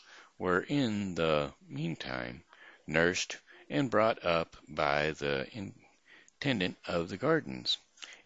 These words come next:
and his wife with the tenderness of a father and a mother. And as they advanced in age, they all showed marks of superior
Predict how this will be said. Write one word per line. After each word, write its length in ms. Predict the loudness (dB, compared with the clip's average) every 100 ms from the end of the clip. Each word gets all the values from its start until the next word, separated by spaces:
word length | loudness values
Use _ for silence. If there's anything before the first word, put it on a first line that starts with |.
| -2
and 320 | 2 2 0
his 300 | -4 -4 -2
wife 440 | -4 -4 -10 -20 _ _ -20 -20 -20 -6
with 400 | -2 -2 -4 0
the 420 | 2 4 2 -2 -8 -18 _ _ _ _ -6
tenderness 560 | -4 -2 0 0 -2 -6 0
of 360 | 2 4 0 -4
a 160 | -4 -2
father 500 | -2 -2 -4 -4 -6 -4
and 260 | -4 -4
a 80 | -8
mother. 560 | -10 -8 -8 -8 -10 -14 _ _ _ -20 -20 -20 -20 _
And 420 | -6 -4 -2 -2 -4 0
as 400 | 2 2 0 0
they 220 | 0 2
advanced 520 | 0 -2 -2 -2 -4
in 180 | -6 -10 -8
age, 480 | -4 -2 -4 -8 -16 -20 -20 _
they 180 | -2 0
all 560 | 2 2 2 2 -2 -10 _ -12
showed 580 | -6 -2 0 0 -2 -6
marks 520 | -4 -2 -4 -6 -12 -14 -20 -20 -16
of 420 | 0 2 4 2 -4 -4
superior 1000 | 2 4 2 -4 -4 -2 0 0 -4